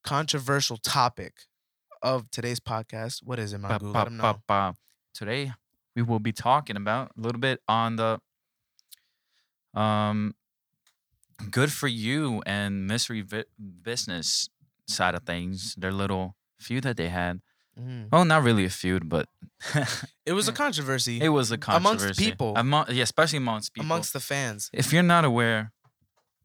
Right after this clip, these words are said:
Speaker 2: you live under, under a rock. But <laughs>
Speaker 1: Yeah.
Speaker 2: if you haven't heard of Olivia Rodrigo, uh, Olivia Rodrigo, uh, dropped this song called Good For You.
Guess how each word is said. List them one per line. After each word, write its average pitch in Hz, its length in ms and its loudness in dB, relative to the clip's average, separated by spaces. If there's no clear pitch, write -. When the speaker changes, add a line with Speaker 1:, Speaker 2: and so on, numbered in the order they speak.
Speaker 2:
you 123 100 0
live 117 160 2
under, 101 380 0
under 113 240 4
a 80 80 2
rock. 95 300 0
But 123 320 8
<laughs> 160 100 6
Speaker 1:
Yeah. 135 220 4
Speaker 2:
if - 300 -10
you 139 120 2
haven't 143 240 6
heard 135 180 6
of 107 100 -2
Olivia 113 380 0
Rodrigo, 95 480 -6
uh, 117 180 0
Olivia 151 360 0
Rodrigo, 127 540 2
uh, 107 200 0
dropped 110 340 0
this 110 160 -4
song 104 520 -4
called 104 320 -2
Good 113 180 -4
For - 160 -8
You. 104 300 -4